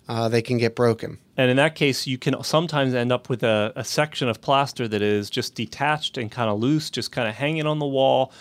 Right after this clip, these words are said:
Speaker 2: or if it's on the ceiling, hanging down. And there are ways to actually reattach that section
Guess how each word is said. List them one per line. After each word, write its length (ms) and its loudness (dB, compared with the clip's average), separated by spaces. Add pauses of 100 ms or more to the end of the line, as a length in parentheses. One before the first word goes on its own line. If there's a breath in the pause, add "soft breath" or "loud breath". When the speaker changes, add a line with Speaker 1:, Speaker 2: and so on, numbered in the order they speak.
(180 loud breath)
Speaker 2:
or 140 4
if 140 -2
it's 100 -10
on 120 0
the 60 -4
ceiling, 440 0
hanging 400 0
down. 500 0 (320 loud breath)
And 180 0
there 120 4
are 200 6
ways 520 0
to 160 -2
actually 360 -2
reattach 800 -2
that 220 0
section 540 -6